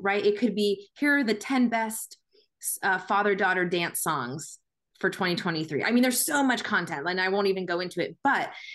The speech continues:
visually, it is definitely a challenge, right? Unless you're getting, like, you have a photographer that is taking photos of you D J ing, nobody, I hate to say it, but your audience is not going to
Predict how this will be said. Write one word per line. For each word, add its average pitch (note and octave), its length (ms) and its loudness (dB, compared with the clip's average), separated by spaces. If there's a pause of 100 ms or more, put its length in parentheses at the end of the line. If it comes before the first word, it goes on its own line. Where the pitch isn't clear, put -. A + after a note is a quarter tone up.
(360)
visually, G3 1000 2 (340)
it - 260 -2
is C4+ 280 4
definitely G#3+ 480 0
a F3 40 -2
challenge, F3+ 600 -4
right? G3 200 0
Unless A3 480 -2
you're D4 120 -2
getting, A3+ 340 -2
like, F#3 220 -4 (120)
you G3+ 180 0
have G3+ 240 0
a G#3 60 -2
photographer G3+ 480 -2
that F3+ 180 -2
is E3+ 160 -4 (340)
taking G#3+ 360 2
photos G3+ 280 2
of F3+ 120 0
you F#3 180 -6
D G#3+ 160 -4
J G3+ 220 0
ing, F3 160 -4 (280)
nobody, F#4+ 840 6 (300)
I G#3+ 60 0
hate C4 160 0
to C#4+ 120 -2
say D#4+ 280 0
it, C4 100 -4 (300)
but A3+ 140 2
your - 220 0
audience E4+ 500 4
is C#4+ 180 0
not A3+ 260 2
going D4+ 180 0
to C#4+ 100 -4